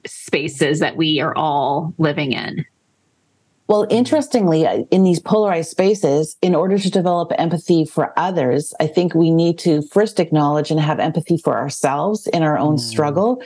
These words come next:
Speaker 2: and
Speaker 1: Ugh.
Speaker 2: find ways of being able to be self-regulated, to tap into the presence of God within ourselves, the Holy Spirit, and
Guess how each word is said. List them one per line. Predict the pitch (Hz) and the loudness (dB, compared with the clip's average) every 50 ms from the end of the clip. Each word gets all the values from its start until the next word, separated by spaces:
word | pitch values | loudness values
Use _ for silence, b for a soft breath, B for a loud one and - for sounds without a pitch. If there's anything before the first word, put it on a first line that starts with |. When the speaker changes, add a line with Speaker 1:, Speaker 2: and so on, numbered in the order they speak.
| B B B B B B B B _ | B B B B B B B B _
Speaker 2:
and | - 175 175 | -6 -4 -2
Speaker 1:
Ugh. | 180 180 180 | 0 0 0
Speaker 2:
find | 180 175 180 190 185 175 170 | 0 0 0 0 0 0 2
ways | 175 175 170 170 170 175 170 - - _ - | 2 2 2 2 2 0 0 -4 -12 _ -2
of | - 170 170 160 165 - | -2 0 0 -2 -2 0
being | - 180 175 175 180 | 2 2 4 4 4
able | 180 185 202 196 208 208 | 4 4 4 2 2 0
to | 202 - 196 | 0 0 2
be | 160 180 175 170 | 2 4 4 4
self-regulated, | 160 - - 165 160 147 - - 180 185 180 208 214 214 214 214 220 220 220 220 220 202 - - | 2 2 0 -2 -2 -2 -2 -2 0 2 2 2 2 4 2 2 2 4 2 2 0 -2 -4 -14
to | - - 190 190 | -2 0 0 0
tap | 196 - - 180 190 190 190 - | 0 -2 -4 -2 -4 -2 -4 0
into | - 190 185 185 180 - 202 190 | 2 2 2 2 2 4 2 2
the | 165 170 | 2 0
presence | 170 - 180 170 170 175 160 - | 0 0 -2 0 0 -2 0 0
of | 156 151 | -2 0
God | - 165 165 170 165 | 0 0 0 0 2
within | 160 165 160 - - 185 190 | 0 0 2 2 0 2 2
ourselves, | 202 202 202 - 226 208 208 208 208 214 208 208 B B B B B B B B _ | 2 0 0 0 0 0 2 0 0 -2 -2 -6 B B B B B B B B _
the | 185 | -2
Holy | 165 190 185 180 180 | 0 2 2 2 2
Spirit, | 170 - - - 190 190 196 196 196 196 - - | 0 -2 0 0 2 2 2 0 0 -2 -2 -2
and | - 170 170 170 165 160 | -2 -2 0 0 -2 -2